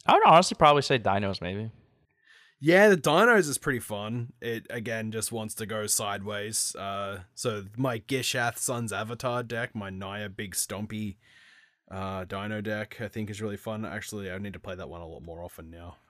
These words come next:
Speaker 2: I think that one needs to be, uh, I think I need to go through that deck and just maybe update it a little bit for some newer cards. 'Cause I built this,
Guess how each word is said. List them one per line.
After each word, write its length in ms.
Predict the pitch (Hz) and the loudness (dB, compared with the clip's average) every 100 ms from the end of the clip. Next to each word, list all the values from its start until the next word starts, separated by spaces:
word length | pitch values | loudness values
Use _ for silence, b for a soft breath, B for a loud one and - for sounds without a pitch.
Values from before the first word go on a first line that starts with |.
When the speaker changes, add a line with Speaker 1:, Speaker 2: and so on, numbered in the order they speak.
| - | -18
Speaker 2:
I 60 | |
think 240 | 87 90 78 _ _ _ _ _ _ _ _ | -14 -14 -16 _ _ _ _ _ _ _ _
that 100 | - | -14
one 160 | 73 85 | -12 -12
needs 240 | 80 78 | -12 -14
to 100 | - | -14
be, 300 | 80 85 80 | -14 -14 -12
uh, 280 | 78 78 80 b b b b b b b _ _ | -10 -10 -12 b b b b b b b _ _
I 40 | 202 | -2
think 140 | 302 | 2
I 20 | |
need 100 | 226 | 4
to 60 | 180 | 6
go 140 | 156 | 6
through 200 | 147 139 | 6 2
that 180 | 127 110 | -2 -2
deck 260 | 104 101 - | -6 -6 -8
and 120 | 104 | -8
just 180 | 101 - | -8 -8
maybe 320 | 104 95 87 - | -8 -8 -10 -10
update 420 | 98 - 101 101 | -12 -10 -10 -8
it 80 | 95 | -10
a 40 | |
little 180 | 101 98 | -10 -10
bit 140 | 95 | -12
for 120 | - 95 | -10 -8
some 220 | 98 92 | -8 -8
newer 200 | 92 92 | -10 -10
cards. 280 | 101 90 - | -10 -10 -6
'Cause 140 | 127 | 4
I 100 | 165 | 6
built 300 | 185 220 - | 8 6 6
this, 440 | 147 127 - - | 2 4 0 -2